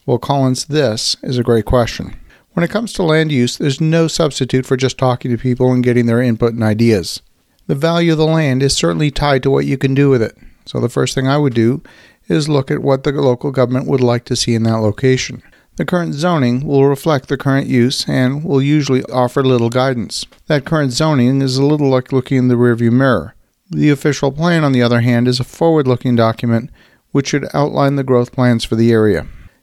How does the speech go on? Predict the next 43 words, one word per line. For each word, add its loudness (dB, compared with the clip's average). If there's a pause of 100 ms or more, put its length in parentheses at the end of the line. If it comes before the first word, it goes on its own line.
It -2
often 0
specifies 0 (140)
where 2
they 0
want 0
to -2
locate 0
the 2
residential 0
neighborhoods 0 (420)
and -2
where 4
they 2
plan 0
the 0
major 2
arterial 2
roadways. 0 (420)
For -6
example, -2
on 0
a -4
primary 0
road, 2 (440)
the -4
road 2
allowance 2
will -2
be 4
much 0
wider 0 (300)
to -8
allow 2
for -6 (100)
more 2
lanes 0
and 0
future -2
widening 2
of 0
the 2
road, 2